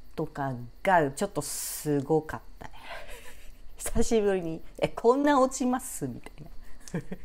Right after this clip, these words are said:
「仕事しろや」ってもう一人の私が言うんだけど、「え、全然無理。え、全然無理」って <laughs> なってたんだけど。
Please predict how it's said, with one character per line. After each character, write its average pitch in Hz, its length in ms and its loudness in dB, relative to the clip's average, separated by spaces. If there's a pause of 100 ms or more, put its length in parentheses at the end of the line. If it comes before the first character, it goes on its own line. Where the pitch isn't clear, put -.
(200)
「仕 - 300 2
事 262 200 4
し 233 220 0
ろ 208 80 4
や」 185 120 6
っ 147 60 -2
て - 80 -4
も 165 180 0
う - 20 -4
一 - 180 2
人 190 60 -2
の 143 80 0
私 143 260 -4
が 156 80 0
言 147 140 0
う 160 40 -2
ん 160 60 -2
だ 135 80 -2
け - 80 -8
ど、 123 80 -8
「え、 175 140 -4 (180)
全 202 240 0
然 233 200 4
無 226 120 4
理。 147 180 0 (140)
え、 180 80 -4
全 214 240 2
然 226 200 6
無 214 120 0
理」 190 100 -2
っ - 20 -12
て - 140 -14 (540)
<laughs> - 400 -12
な 160 80 2
っ - 20 0
て - 60 -6
た 135 80 -8
ん - 20 -6
だ - 60 -6
け - 60 -8
ど。 - 80 -8